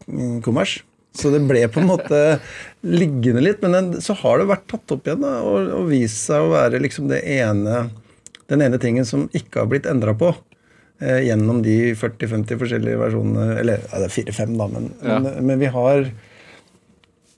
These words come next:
Speaker 1: eh, i siste omgang med a-ha, så var det jo Morten Harket som liksom sa at det her er jo liksom flaggbæreren vår.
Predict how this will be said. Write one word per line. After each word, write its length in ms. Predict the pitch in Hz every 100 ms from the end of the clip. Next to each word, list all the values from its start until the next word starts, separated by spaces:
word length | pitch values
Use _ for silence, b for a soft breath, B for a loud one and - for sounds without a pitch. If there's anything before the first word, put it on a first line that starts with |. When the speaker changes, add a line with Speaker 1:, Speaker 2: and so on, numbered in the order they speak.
| _ -
Speaker 1:
eh, 240 | 139 135 131 - - - - - - - - - -
i 180 | - 139
siste 320 | - 143 -
omgang 280 | 104 113 151
med 100 | 131
a-ha, 260 | 139 127 151
så 140 | 196 123
var 80 | 98
det 80 |
jo 80 | 113
Morten 500 | 120 - - 123 120
Harket 380 | 107 107 - 131
som 140 | 139 147
liksom 260 | 110 104 107 104 107 110 -
sa 280 | - - 101
at 120 | 110
det 120 | 110 107
her 500 | - 104 - 117 -
er 280 | 85 82
jo 80 | 104
liksom 300 | 110 - 101
flaggbæreren 600 | 107 101 95 87 82 - 104
vår. 200 | 127